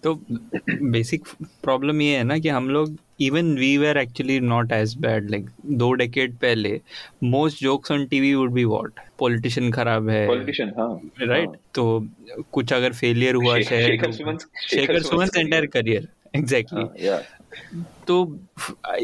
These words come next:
Speaker 1: and we, ऐसे नहीं है कि हम लोग तभी इकोनॉमिकली बहुत ज़्यादा अच्छे थे या अभी, अभी अच्छे हैं तो हम वो करना बंद कर दिए। The entire point is that we have forgotten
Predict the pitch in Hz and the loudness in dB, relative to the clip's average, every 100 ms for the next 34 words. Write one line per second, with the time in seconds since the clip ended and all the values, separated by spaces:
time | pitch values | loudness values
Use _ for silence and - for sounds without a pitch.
0 | 123 - - 151 180 156 147 165 - - | -2 -2 0 2 2 2 2 0 -2 -2
1 | 127 120 160 160 160 165 156 139 143 143 | -2 0 2 2 2 2 0 0 -2 -2
2 | 127 139 139 120 - - 139 123 131 139 | -2 0 0 -2 -14 -10 -6 -4 -2 0
3 | 139 147 139 131 127 127 127 123 - 127 | 0 0 2 0 2 0 2 -2 -4 -4
4 | 131 123 120 120 113 117 117 120 - - | 0 2 2 2 2 0 -2 -8 -16 -14
5 | - - 131 117 127 143 127 120 - 123 | -10 -6 -6 -4 -2 0 0 0 -2 0
6 | 120 120 113 120 113 113 113 110 117 110 | 2 0 0 0 2 2 2 0 0 0
7 | 110 110 107 113 101 - - - - - | 0 0 0 -4 -4 -6 -8 -14 -20 -20
8 | - - - 127 120 123 143 143 143 151 | -18 -18 -2 0 2 2 0 0 0 2
9 | 151 143 147 143 127 123 131 143 | 0 2 0 2 0 0 -2 -2